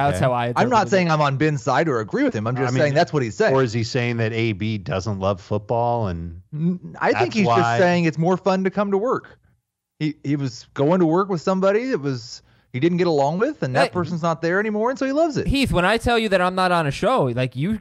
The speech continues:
Speaker 1: you love, you're like, "Oh, I can't wait to go to work
Speaker 3: I
Speaker 1: today."
Speaker 3: get super excited. Yeah, I'm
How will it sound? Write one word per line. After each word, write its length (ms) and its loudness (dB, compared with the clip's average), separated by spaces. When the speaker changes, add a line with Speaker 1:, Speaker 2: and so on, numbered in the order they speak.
Speaker 1:
you 200 -4
love, 300 2
you're 120 0
like, 220 2
"Oh, 260 4
I 120 -6
can't 180 2
wait 140 4
to 80 0
go 80 2
to 40 0
work 140 2
Speaker 3:
I 100 4
Speaker 1:
today." 80 2
Speaker 3:
get 100 -14
super 840 0
excited. 560 2
Yeah, 140 6
I'm 220 4